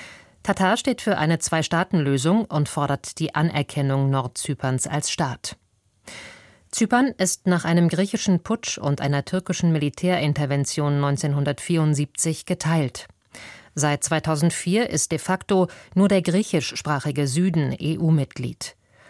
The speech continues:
uno-Blauhelm-Soldaten überwachen die rund einhundertachtzig Kilometer lange Pufferzone zwischen den beiden Seiten. Kanzleramtschef Frey hat die Aussagen von Bundeskanzler Merz zur irregulären Migration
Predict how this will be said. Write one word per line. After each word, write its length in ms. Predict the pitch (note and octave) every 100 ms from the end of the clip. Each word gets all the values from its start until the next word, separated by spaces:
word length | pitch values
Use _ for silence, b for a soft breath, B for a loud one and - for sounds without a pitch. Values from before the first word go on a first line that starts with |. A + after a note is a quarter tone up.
| b b b b -
uno-Blauhelm-Soldaten 1400 | G#3 A3+ G#3 F3+ F#3+ F3 D#3 D3+ C#3+ C#3 C#3 - G3+ G#3
überwachen 560 | D3 D3+ D3+ D#3 E3+ C#3
die 140 | C#3
rund 300 | C3 C#3+ C#3
einhundertachtzig 880 | D3 D3 D3 C#3+ - D#3 - D#3+ -
Kilometer 500 | - D3+ C#3+ C#3 D3
lange 280 | C3+ C3+ C#3
Pufferzone 840 | - F3+ D#3 C3 - C#3 C3 C3
zwischen 460 | - - C3+ - C3+
den 200 | C3+ C3+
beiden 340 | B2+ B2 C3+
Seiten. 460 | C#3 C#3+ - C3+ C3+ _ _ _ _ _ _ _ _ _ _ _ _ B B B B B B B B _ _ _ _ _
Kanzleramtschef 920 | - A3+ - C4 A#3 G#3 G#3 - G#3
Frey 460 | - - D3 D#3+ B3
hat 200 | A3 G3+
die 140 | F#3
Aussagen 500 | C3 F#3+ - G#3+ G3
von 240 | F#3+ F#3+ F3
Bundeskanzler 720 | F3 G3 - - F3 - D#3
Merz 480 | C#3+ C#3+ G3+ - -
zur 320 | - D3+ D3+
irregulären 640 | F3 F#3 F3+ E3 D#3+ D#3+
Migration 800 | D#3+ D3 C#3+ - - G#3 F#3+ D3